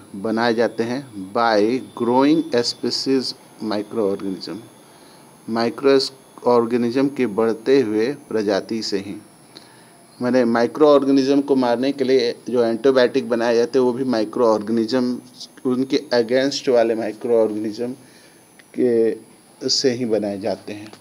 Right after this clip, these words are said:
उनके anti वाले से, ठीक है, जो शरीर में जाएंगे और कोई नुकसान नहीं पहुंचाएंगे, लेकिन जो bacteria आपको नुकसान पहुंचाने वाला उसको वो नुकसान पहुंचाते हैं। And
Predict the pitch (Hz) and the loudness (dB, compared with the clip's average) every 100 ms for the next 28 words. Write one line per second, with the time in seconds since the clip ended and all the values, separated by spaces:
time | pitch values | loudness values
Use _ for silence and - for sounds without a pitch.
0 | - 123 - - - 117 120 135 131 113 | -10 -8 -6 -6 -4 -4 -2 -2 -2 -2
1 | 104 101 - 90 - - 139 143 - - | -4 -8 -12 -16 -14 -8 -8 -8 -12 -20
2 | - - - - 127 - 123 131 135 127 | -20 -20 -16 -4 -4 2 4 4 4 2
3 | 123 127 139 143 117 110 135 127 123 120 | 2 2 2 4 4 2 0 -2 -2 -4
4 | 135 123 127 127 120 117 131 120 117 113 | -2 -2 -4 -8 -10 -8 -4 -4 -4 -6
5 | 117 143 160 - - - 107 117 120 101 | -4 -4 -4 -14 -20 -18 -4 0 2 2
6 | 120 117 - 120 120 131 123 98 107 - | 2 2 -2 -4 0 2 4 2 -2 -2
7 | 120 113 - 120 120 120 117 120 117 117 | 0 0 -2 -2 0 -4 -2 0 2 2
8 | 117 123 - - - 139 117 107 107 - | 2 0 -2 -10 0 2 2 -2 -8 -10
9 | 98 98 107 104 101 - 95 104 - - | -10 -12 -14 -10 -12 -10 -16 -16 -20 -20
10 | - - - - - - - - - - | -20 -20 -20 -20 -20 -20 -20 -20 -20 -20
11 | - - 139 131 | -16 -2 2 2